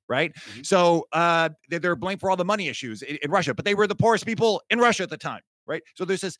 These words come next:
Speaker 1: issue of scapegoating, scapegoating, scapegoating, and some of the, the, the hatred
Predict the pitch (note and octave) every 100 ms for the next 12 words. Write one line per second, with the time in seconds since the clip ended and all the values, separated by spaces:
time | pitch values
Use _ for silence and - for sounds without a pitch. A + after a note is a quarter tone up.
0 | _ G3 G#3+ G3+ E3 - - - G3 -
1 | F#3 F3 - E3 - D3 C3+ G#3 G#3 D3+
2 | D3+ D3 B2+ F3+ G3+ D#3+ A#2 C3 - -
3 | B2 A#2 E3+ G#3 - C#3 A2